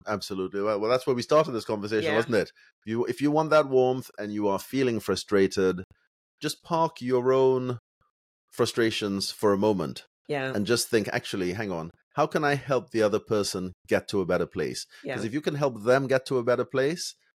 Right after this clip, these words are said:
Speaker 1: they're likely to respond better to you. Remember that two to tango thing we spoke
Speaker 2: Yeah.
Speaker 1: about right at the beginning?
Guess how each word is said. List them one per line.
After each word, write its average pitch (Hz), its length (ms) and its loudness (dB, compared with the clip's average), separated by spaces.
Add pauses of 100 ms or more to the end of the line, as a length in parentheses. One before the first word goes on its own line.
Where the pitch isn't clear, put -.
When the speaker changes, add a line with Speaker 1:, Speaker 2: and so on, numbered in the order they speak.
(260)
Speaker 1:
they're 117 160 6
likely 123 360 2
to 113 100 -6
respond 107 640 -2
better 95 240 0
to 90 120 -10
you. 85 80 -4
Remember 110 200 -4
that 120 180 4
two 123 160 -4
to 120 100 -8
tango 113 360 2
thing 107 140 -4
we 101 80 -4
spoke 120 260 0
Speaker 2:
Yeah. 190 80 0
Speaker 1:
about 139 140 6
right 139 180 6
at 135 80 4
the 131 60 4
beginning? 123 460 2